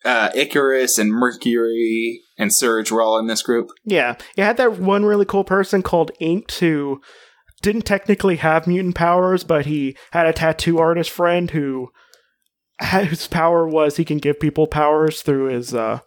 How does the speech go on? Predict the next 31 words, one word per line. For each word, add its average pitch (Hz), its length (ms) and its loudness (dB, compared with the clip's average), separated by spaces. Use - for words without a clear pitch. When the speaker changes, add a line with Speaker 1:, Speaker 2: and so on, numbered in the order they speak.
Speaker 2:
through, 139 160 0
like, 110 260 -4
tattooing 147 600 -2
and 123 80 -8
drawing 127 340 -2
on 156 160 -2
him 165 100 -4
and 170 120 -8
stuff. - 380 -6
Speaker 1:
Okay, 123 560 0
okay. 135 500 -2
Seems 135 240 -2
like 117 120 0
cheating. 113 420 -2
Speaker 2:
Well, 320 220 0
I 349 160 2
liked, 175 420 0
I 180 140 0
liked 160 300 0
that 123 160 0
idea 117 340 -2
a 113 40 -4
lot, 113 320 -4
'cause, 156 200 -2
like, 139 300 -2
you 180 120 -2
know, 151 160 2
like, 147 200 0
he 160 100 0
had, 156 200 2
like, 147 300 -2